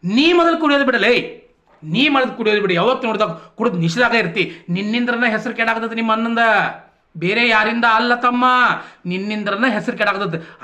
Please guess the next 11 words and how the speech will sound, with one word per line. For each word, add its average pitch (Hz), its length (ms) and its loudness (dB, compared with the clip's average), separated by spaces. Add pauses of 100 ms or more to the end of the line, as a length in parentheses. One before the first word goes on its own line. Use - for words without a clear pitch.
ಅಲ್ಲೋ, 208 460 0
ವಯಸ್ಸಾಯ್ತು, 214 560 0
ಮುಕ್ಕಳ್ಯಾಗ 185 320 -2
ಶೆಂಟ್ 180 340 -4
ಬೆಳ್ಳಗಾದು, 247 880 0 (200)
ತಲ್ಯಾಗ 214 320 0
ಬುದ್ಧಿ 202 340 2
ಐತೋ, 247 460 2
ಲಜ್ಜೆ 233 360 0
ಐತೋ 262 160 0
ಅಲ್ಲಿ. 269 260 2